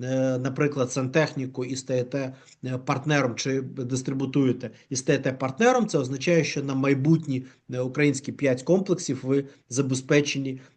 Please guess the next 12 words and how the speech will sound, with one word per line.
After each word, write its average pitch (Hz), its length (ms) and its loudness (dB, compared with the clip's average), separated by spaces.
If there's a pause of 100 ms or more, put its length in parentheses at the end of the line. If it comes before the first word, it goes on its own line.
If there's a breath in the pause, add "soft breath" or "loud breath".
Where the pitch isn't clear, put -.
(120)
е, 123 200 4
замовленнями 135 800 4
під, 127 400 -4
е, 123 560 -2
ці 131 140 -4
тисячі 131 580 -2 (200 loud breath)
резиденцій, 135 640 2
які 120 320 -4
ми, 123 240 -4 (240 soft breath)
е, 123 260 0
далі 127 300 2
будуватимемо. 117 720 -4